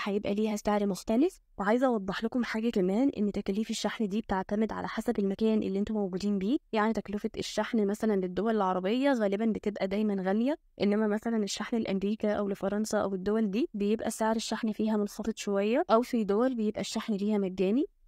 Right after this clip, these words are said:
فأعتقد إن الطريقة دي تقدروا إن انتوا تعتمدوها على حسب المكان اللي انتوا متواجدين بيه. بعد كده تعالوا أقول لكم على الطريقة التانية اللي ممكن تسهل عليكم أو تحل لكم مشكلة تكاليف الشحن،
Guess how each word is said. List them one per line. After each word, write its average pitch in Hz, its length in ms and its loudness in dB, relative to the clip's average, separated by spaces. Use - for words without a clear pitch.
فأعتقد 220 500 2
إن 220 140 2
الطريقة 208 420 0
دي 208 200 0
تقدروا 208 380 0
إن 202 60 0
انتوا 208 180 -2
تعتمدوها 196 560 0
على 202 240 2
حسب 220 320 -4
المكان 196 480 0
اللي 185 180 0
انتوا 202 180 0
متواجدين 185 520 -2
بيه. 220 180 0
بعد 277 220 6
كده 254 240 2
تعالوا 226 360 2
أقول 202 120 0
لكم 254 220 0
على 196 140 2
الطريقة 202 340 0
التانية 254 420 0
اللي 196 180 -2
ممكن 233 360 0
تسهل 220 380 0
عليكم 220 440 0
أو 226 100 0
تحل - 300 -6
لكم 202 280 -2
مشكلة 214 340 -2
تكاليف 196 380 0
الشحن، 277 400 0